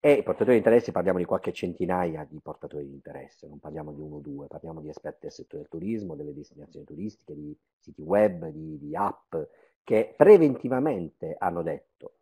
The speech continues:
"Noi abbiamo la necessità di avere delle informazioni sul vostro territorio, informazioni sul vostro territorio su delle cose che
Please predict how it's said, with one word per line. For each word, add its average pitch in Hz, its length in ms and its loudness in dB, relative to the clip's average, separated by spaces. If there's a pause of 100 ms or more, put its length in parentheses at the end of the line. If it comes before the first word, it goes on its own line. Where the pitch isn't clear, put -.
"Noi 107 200 2
abbiamo 95 280 -2
la 87 60 -8
necessità 127 420 -2
di 107 80 -4
avere 98 240 0
delle 98 180 -4
informazioni 120 720 -4
sul 87 100 -12
vostro 170 240 -14
territorio, - 560 -16 (440)
informazioni 110 420 4
sul 107 80 0
vostro 117 240 0
territorio 151 720 4
su 117 300 -6
delle 95 600 0
cose 135 540 4
che 120 420 -4